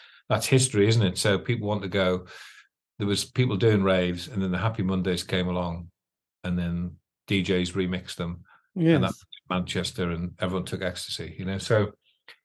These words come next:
Speaker 1: quite interesting how, uh, same thing like I was saying about the kitchen, you know, it's, it's all a hacienda, but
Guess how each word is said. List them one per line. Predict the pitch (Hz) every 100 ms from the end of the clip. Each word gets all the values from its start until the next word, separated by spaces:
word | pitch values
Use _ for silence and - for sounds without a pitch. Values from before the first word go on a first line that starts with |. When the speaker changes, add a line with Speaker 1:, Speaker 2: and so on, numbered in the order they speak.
| -
Speaker 1:
quite | - 175 165
interesting | 156 156 - 131
how, | 127
uh, | 135 131
same | 127 165 156 127
thing | 123 147
like | 123
I | 107
was | -
saying | 120
about | 104 104
the | -
kitchen, | 143 139 95
you | 95
know, | 92 92
it's, | -
it's | 117 104 120
all | 104
a | 95
hacienda, | 95 - 110 101
but | 85 90